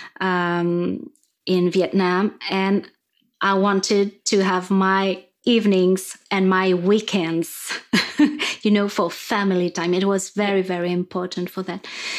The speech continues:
Um, and so, so it meant I couldn't coach in the evening and o-, on the weekends. And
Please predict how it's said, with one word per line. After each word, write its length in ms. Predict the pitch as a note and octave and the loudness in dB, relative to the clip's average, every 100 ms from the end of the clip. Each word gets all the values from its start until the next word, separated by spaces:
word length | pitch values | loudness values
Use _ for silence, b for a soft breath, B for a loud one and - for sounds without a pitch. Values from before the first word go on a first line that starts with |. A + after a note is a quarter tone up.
| B B3+ A3+ B - | B -6 -6 B -6
Um, 720 | G3 F#3 F3+ F3+ F#3 F3+ - - _ _ _ _ _ _ _ G3+ | -2 0 0 2 2 0 -2 -10 _ _ _ _ _ _ _ -2
and 360 | G3 F#3+ - - _ _ - | 2 2 0 -6 _ _ -6
so, 260 | A#3 - | -2 -2
so 200 | - A3 - - - | 0 -2 -2 -6 -4
it 140 | A3 | 2
meant 600 | A3+ G#3 G#3+ B3+ - - - _ | 4 4 2 0 0 -8 -12 _
I 120 | F#3 F#3+ | -4 -2
couldn't 680 | - A#3 G#3 G3+ - - _ - | 0 2 4 2 0 -8 _ -6
coach 460 | G3+ F3+ F#3 - - - | -2 0 -2 -6 -6 -2
in 140 | F3+ | 0
the 140 | F3 G3 | 2 2
evening 520 | G3 A3+ A#3+ B3+ - _ F#3+ | 2 4 2 0 -6 _ -4
and 240 | F3+ F#3 - | -2 -2 -2
o-, 200 | - F#3 | -2 0
on 160 | G3 G3 | 2 2
the 100 | F#3+ | 4
weekends. 600 | G3 G3 F3+ D#3+ D#3 - - B B B B B B B B _ _ _ _ _ _ - | 2 0 -2 -4 -6 -12 -20 B B B B B B B B _ _ _ _ _ _ -4
And 320 | G3 F#3+ F#3 | 0 2 2